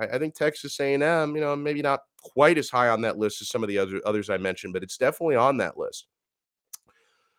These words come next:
Rodney King gave us a good answer,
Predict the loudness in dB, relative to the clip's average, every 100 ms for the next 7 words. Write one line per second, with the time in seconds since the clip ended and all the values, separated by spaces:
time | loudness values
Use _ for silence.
0 | _ _ _ 6 8 8 4 0 0 0
1 | -2 -8 _ _ _ _ 0 2 4 2
2 | 2 -4 -4 4 6 6 4 -2 -12 -12